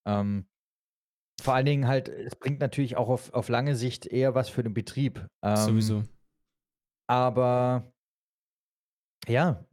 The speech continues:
Speaker 1: wenn, wenn's dir gefallen hat und so, passt es ja auch. Und ich denke, das ist auch wichtig in vielen Betrieben, also ab einer
Speaker 2: Mhm.
Speaker 1: gewissen Größe ist sowas natürlich auch nicht mehr möglich.
Speaker 2: Ja, klar.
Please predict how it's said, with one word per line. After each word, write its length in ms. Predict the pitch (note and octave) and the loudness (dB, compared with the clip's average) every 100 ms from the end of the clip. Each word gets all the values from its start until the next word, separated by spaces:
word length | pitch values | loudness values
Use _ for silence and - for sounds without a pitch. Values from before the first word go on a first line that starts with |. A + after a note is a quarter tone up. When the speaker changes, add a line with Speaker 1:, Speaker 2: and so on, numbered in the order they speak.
| _ | _
Speaker 1:
wenn, 220 | C3+ C3+ | -2 0
wenn's 260 | C3+ C#3 - | 0 0 -2
dir 100 | C#3 | -4
gefallen 380 | A#2+ A#2 C3 | -2 0 2
hat 120 | D3+ C#3+ | 0 -2
und 100 | B2 | 0
so, 460 | C3 D3 B2 A1 - | 2 2 0 -4 -2
passt 280 | C#3 D#3 | -2 -2
es 100 | C#3+ | -4
ja 100 | D3 | 0
auch. 160 | G2 A#2+ | 2 2
Und 100 | B2+ | 0
ich 40 | A#2 | -2
denke, 180 | C3+ C3+ | -2 -2
das 80 | A#2+ | 0
ist 40 | |
auch 200 | G#2+ - | -2 -2
wichtig 280 | D3+ - C3+ | -8 -6 -4
in 100 | A#2 | -4
vielen 280 | - C#3 C3+ | -2 -2 -2
Betrieben, 460 | B2+ - C#3 C#3+ | -6 -8 -8 -4
also 160 | B2 A2+ | -2 -2
ab 100 | A2+ | -2
einer 80 | G#2+ | 0
Speaker 2:
Mhm. 20 | |
Speaker 1:
gewissen 280 | G#2 B2 C3 | 0 -2 -4
Größe 400 | - B2 B2+ C3+ | 0 0 0 -4
ist 60 | - | -4
sowas 160 | A2+ - | -12 -14
natürlich 260 | A2 A#2 G#2 | -10 -6 -4
auch 60 | |
nicht 80 | G#2+ | -2
mehr 100 | G#2+ | -2
möglich. 460 | G#2 B2+ B2+ A2+ - | -2 -2 -4 -6 -4
Speaker 2:
Ja, 120 | G#2 | -4
klar. 220 | G2+ G2+ | -2 -4